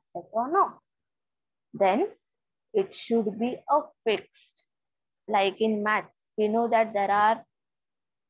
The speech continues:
infinite and finite. Countable means what? Finite. It is fixed. We cannot change them. We cannot change them. Okay.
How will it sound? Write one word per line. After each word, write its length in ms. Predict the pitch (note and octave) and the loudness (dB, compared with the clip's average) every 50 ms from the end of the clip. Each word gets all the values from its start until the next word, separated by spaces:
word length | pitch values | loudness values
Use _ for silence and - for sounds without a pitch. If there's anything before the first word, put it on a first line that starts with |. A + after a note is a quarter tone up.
| _ | _
infinite 760 | A3 G#3+ G#3 G3+ - _ A3+ G#3 G#3 G#3+ G#3+ G#3+ G#3+ A3+ A#3 A#3+ | -8 -8 -8 -10 -8 _ -2 -2 -2 -2 -4 -2 -4 -4 -2 -2
and 200 | A#3 A#3 A#3+ A#3 - _ | -2 -4 -4 -8 -12 _
finite. 480 | G#3 F#3 F3 E3+ - D#3+ - - - _ _ _ _ _ _ _ _ _ _ _ _ _ _ _ _ - | -6 -4 -4 -4 -6 -8 -10 -10 -12 _ _ _ _ _ _ _ _ _ _ _ _ _ _ _ _ 0
Countable 680 | G#3+ G#3+ A3 A3 A3 A3 A#3 A3 G#3+ G#3 A3+ A3+ A3 | 2 2 2 0 0 2 2 2 2 2 2 0 0
means 240 | A3 A3 A3 A3 - | 0 -2 -2 -4 0
what? 220 | - A3+ A#3 A#3 - _ _ | 0 0 0 0 -4 _ _
Finite. 500 | G#3+ G3 G3 G3 G3+ A3 A3 F#3+ F3 - _ | -2 -2 -2 0 0 0 0 0 -2 -6 _
It 120 | - G3 - | -10 -8 -6
is 260 | A3+ A3+ A3 - - _ - | -4 -6 -6 -8 -14 _ -4
fixed. 420 | D4+ D4+ A#3+ - _ - _ _ _ _ _ _ _ _ _ - | -2 -2 -2 -6 _ -20 _ _ _ _ _ _ _ _ _ -6
We 100 | A#3 A#3 | -6 -6
cannot 460 | A#3+ - B3 A#3+ B3+ C4+ D4 D#4 D4+ - _ _ _ - | -2 -4 -2 0 2 2 2 2 0 -6 _ _ _ 0
change 460 | - C4 C4 C4 C#4 C#4 A#3+ - - | 2 2 2 2 2 -2 -4 -4 -4
them. 300 | G#3 F3 C#3 - - - _ _ _ _ _ _ _ _ G3 | -4 -4 -4 -6 -12 -20 _ _ _ _ _ _ _ _ -8
We 80 | G3+ | -8
cannot 460 | - - G3 F#3+ G3+ G#3+ B3 E4+ A4+ A#4 - - _ _ _ _ _ _ - | -6 -6 -6 -4 0 2 4 4 2 0 -2 -10 _ _ _ _ _ _ -10
change 440 | A3 G3+ G3+ G3+ G3 F#3+ - G#3+ - | -8 -6 -6 -6 -8 -10 -14 -4 -2
them. 260 | B3+ C#4+ F3 E3 - - _ _ _ _ _ _ _ _ _ - | 0 0 0 -2 -8 -16 _ _ _ _ _ _ _ _ _ -16
Okay. 360 | - - D4 D#4+ D4 G#3+ | -12 -2 0 0 0 0